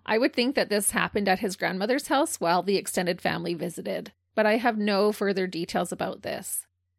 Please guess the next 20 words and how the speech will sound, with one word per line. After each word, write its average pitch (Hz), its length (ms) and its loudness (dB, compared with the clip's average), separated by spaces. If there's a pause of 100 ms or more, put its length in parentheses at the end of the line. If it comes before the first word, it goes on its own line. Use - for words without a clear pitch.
(140)
He 214 160 2
also 294 260 6
told 220 240 2
this 214 160 0
doctor 196 380 2
that 196 140 4
he 226 160 -2
had 202 220 0
fears 196 380 0
of 175 80 -4
abandonment, 220 800 -2 (340)
being 214 240 0
cheated 370 420 0
on, 180 360 2 (280)
and 247 120 0
had 208 240 2
chronic 233 480 -2
feelings 196 340 0
of - 80 -4
emptiness. - 720 -2